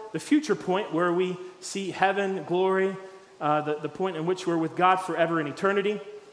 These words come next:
is <coughs> we see that all things,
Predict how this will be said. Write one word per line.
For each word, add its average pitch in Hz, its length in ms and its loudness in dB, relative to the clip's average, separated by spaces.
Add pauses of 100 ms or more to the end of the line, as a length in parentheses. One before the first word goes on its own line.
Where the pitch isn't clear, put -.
(220)
is 185 500 -6 (880)
<coughs> - 920 -20
we 160 80 -2
see 190 260 -2
that 170 220 2
all 175 180 6
things, 170 480 -2